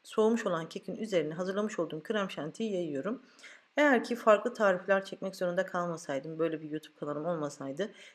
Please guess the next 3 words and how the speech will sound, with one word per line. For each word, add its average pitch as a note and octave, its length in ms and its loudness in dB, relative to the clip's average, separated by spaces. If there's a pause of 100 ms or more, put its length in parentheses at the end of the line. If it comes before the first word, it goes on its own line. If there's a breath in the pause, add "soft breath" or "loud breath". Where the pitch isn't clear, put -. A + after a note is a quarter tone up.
(140 loud breath)
eminim G#3 600 4 (160)
sürekli G3+ 800 0
yapacağım, F3 680 0